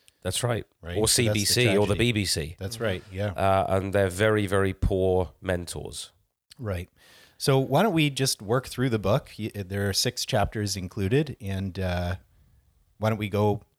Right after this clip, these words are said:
Speaker 2: through them all one by one, and, and you can give some commentary on,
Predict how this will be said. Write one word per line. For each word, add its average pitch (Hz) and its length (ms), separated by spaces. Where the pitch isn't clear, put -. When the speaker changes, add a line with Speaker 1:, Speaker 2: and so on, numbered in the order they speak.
Speaker 2:
through 117 240
them 101 160
all 95 320
one 104 180
by 95 180
one, 95 300
and, 90 220
and 95 160
you 95 80
can 87 180
give 92 180
some 98 200
commentary 87 680
on, 78 280